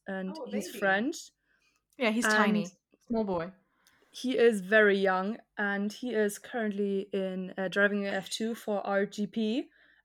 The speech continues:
Speaker 1: and he's also part of the Sauber Junior Academy. And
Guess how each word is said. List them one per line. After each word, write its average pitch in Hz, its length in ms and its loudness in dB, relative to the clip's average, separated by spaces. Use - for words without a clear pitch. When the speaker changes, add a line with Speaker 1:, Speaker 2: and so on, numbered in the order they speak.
Speaker 1:
and 202 180 4
he's 226 160 -6
also 214 240 -2
part 214 280 0
of 208 120 -2
the 196 160 4
Sauber 202 400 2
Junior 208 320 2
Academy. 247 680 0
And 208 360 2